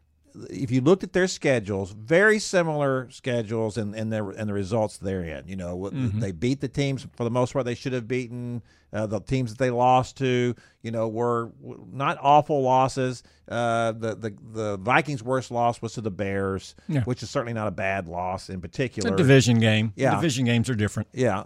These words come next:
Speaker 1: but, and of course the Cowboys' worst loss to the Jets, which is awful. Uh, so this was, these were two teams I felt like that were very similar, on similar paths this year, and, and this, and, and I give the Cowboys the edge 'cause it's a home game,
Speaker 2: Mm-hmm.
Speaker 1: uh, and so therefore should have won that.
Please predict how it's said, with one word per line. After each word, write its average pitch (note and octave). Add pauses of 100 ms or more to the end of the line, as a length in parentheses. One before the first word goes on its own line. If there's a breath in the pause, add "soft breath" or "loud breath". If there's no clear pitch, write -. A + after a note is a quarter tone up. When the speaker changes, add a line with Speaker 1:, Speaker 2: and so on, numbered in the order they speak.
(160)
Speaker 1:
but, C#3+
and A#2+
of A2
course A#2+
the A2+
Cowboys' A2
worst G#2
loss G2+
to G#2+
the F#2+
Jets, A#2
which G#2+
is G2+
awful. F#2 (100)
Uh, G2+ (140)
so B2+ (460 soft breath)
this G#3
was, B3+
these B3
were B3
two A#3+
teams G3+
I E3+
felt E3+
like D#3+
that D3+
were B2
very C3
similar, G2
on G2
similar D3+
paths F2
this F#2+
year, D2
and, F2+
and G#2
this, C3+
and, A#2 (100)
and G#2
I F#2+
give F#2
the F#2
Cowboys G2+
the G#2
edge C3+
'cause G#2+
it's C3+
a G2+
home F#2
game, D#3+ (320)
Speaker 2:
Mm-hmm. A#2+
Speaker 1:
uh, G#2+
and A2+
so B2
therefore A#2+
should F#3+
have D#3+
won G#2
that. F2